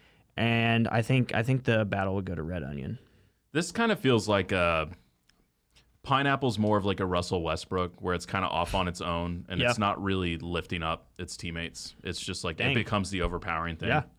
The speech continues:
Speaker 2: in the, on the pizza.
Speaker 1: Yeah.
Speaker 2: Whereas a red onion is more of, uh, you know, LeBron James type or, or Chris Paul type where it's
Speaker 1: Mm-hmm.
Speaker 2: making everyone better.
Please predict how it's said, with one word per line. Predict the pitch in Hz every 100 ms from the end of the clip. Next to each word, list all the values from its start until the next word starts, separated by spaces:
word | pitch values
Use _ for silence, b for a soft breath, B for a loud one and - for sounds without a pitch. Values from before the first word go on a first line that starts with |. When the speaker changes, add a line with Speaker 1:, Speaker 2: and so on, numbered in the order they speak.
| -
Speaker 2:
in | 90
the, | 87
on | 87
the | 82
pizza. | 92 85 95 92 b
Speaker 1:
Yeah. | 120 143 -
Speaker 2:
Whereas | 104 104 98 92 90 92
a |
red | 101 101
onion | 101 98 95 92 92
is | - 90
more | 95 92 90 90
of, | 87 85 85 82 - -
uh, | 87 82 80 80 -
you | -
know, | 85 90
LeBron | 95 95 110 120
James | 131 139 127
type | 82 76 - -
or, | 87 90
or | 78 101
Chris | 95 110
Paul | - 131
type | 127 85 82
where | 95 90
it's | 87
Speaker 1:
Mm-hmm. | 107
Speaker 2:
making | 107 113 98
everyone | 92 90 82
better. | 78 78